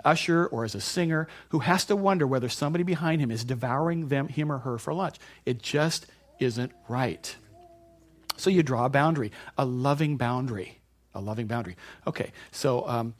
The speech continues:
thank you both for being, um, guinea pigs in my, my deal. I, um, the other thing about boundaries,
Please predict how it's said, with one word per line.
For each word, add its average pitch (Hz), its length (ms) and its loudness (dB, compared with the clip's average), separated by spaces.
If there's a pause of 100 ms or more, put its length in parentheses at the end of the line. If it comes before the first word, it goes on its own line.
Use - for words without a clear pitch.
(580)
thank 143 260 2
you 123 140 0
both 117 240 -2
for - 120 -8
being, 101 360 -6 (160)
um, 90 260 -8 (140)
guinea 120 220 -2
pigs 107 320 -4
in 107 100 -4
my, 95 240 -6 (380)
my 104 260 -4 (500)
deal. 110 220 -4 (4000)
I, 139 200 4
um, 110 260 0 (400)
the 131 100 6
other 165 140 8
thing 151 140 2
about 120 220 2
boundaries, 113 460 -4